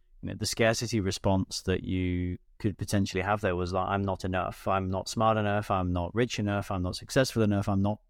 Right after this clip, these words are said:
dot, dot, dot enough." Or the other opportunity is to look at it and go,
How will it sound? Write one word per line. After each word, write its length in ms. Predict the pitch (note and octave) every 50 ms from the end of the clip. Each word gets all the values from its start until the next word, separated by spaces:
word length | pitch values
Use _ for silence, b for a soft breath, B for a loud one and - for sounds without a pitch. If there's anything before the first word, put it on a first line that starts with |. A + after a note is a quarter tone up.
| _ _ -
dot, 200 | G#2+ G#2+ G#2+ -
dot, 200 | - G#2 - -
dot 220 | - G#2+ G2 - G#2
enough." 480 | G2+ G#2 G#2+ G2 F2 - - - - _ _ _ _ _ _ _ _ _ _ _ _
Or 340 | - C3+ B2+ B2+ A#2+ A2+ G#2+
the 180 | F#2+ G#2+ G#2 A2+
other 240 | B2 B2+ A2+ G#2
opportunity 720 | G2 G2 - - - A2 G#2 G2+ G2 - G#2+ G2+ G2 F#2+ F#2+
is 220 | F#2+ F#2+ F#2+ - -
to 160 | - G2+ F#2+
look 200 | F#2+ F#2+ - G#2
at 80 | F2+
it 100 | G2 G2+
and 100 | G2+ G2
go, 300 | F#2 F#2+ F#2+ F#2+ F#2+ F#2+